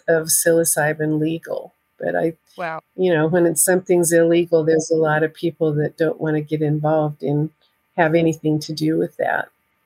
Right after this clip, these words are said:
Speaker 2: Right. Where, where can I, where do you get the,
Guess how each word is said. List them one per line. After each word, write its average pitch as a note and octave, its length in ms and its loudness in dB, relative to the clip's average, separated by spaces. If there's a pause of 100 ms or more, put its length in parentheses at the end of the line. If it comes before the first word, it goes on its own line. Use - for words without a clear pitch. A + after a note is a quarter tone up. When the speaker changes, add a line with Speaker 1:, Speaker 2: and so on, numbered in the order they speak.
(480)
Speaker 2:
Right. D#3+ 240 -10 (200)
Where, A3+ 180 -4 (160)
where B3 320 -4
can D4 180 -6
I, B3+ 120 -2
where A#3 300 0
do C4 60 -2
you C#4 140 -2
get G#3 320 -2
the, F#3+ 120 -10